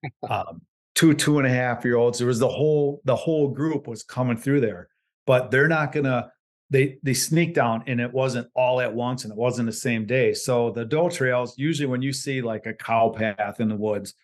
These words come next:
Speaker 2: those are your doe trails. And, and bucks are gonna come down those during the rut, um,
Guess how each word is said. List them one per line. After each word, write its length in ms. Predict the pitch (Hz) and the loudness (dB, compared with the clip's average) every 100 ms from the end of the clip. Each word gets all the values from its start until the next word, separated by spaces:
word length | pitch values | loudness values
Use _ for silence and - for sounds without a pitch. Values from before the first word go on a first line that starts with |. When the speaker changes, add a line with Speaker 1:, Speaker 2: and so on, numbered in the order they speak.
| _ _ - | _ _ -2
Speaker 2:
those 180 | 110 113 | 2 4
are 40 | |
your 140 | 123 | 2
doe 220 | 120 110 113 | 2 0 0
trails. 520 | 113 110 107 110 - _ _ _ - | -2 0 0 -2 -8 _ _ _ -2
And, 320 | 147 139 131 139 | 2 2 0 -2
and 260 | 131 110 | -2 0
bucks 260 | 120 123 - | 0 0 0
are 120 | 117 | -2
gonna 220 | 117 127 | 0 -2
come 220 | 123 120 | -4 -4
down 200 | 113 110 | -2 -2
those 220 | 113 107 - | -4 -6 -6
during 240 | 104 104 | -6 -4
the 80 | 110 | -4
rut, 320 | 104 98 113 _ - | -4 -4 -8 _ -10
um, 360 | 104 92 92 | -8 -8 -8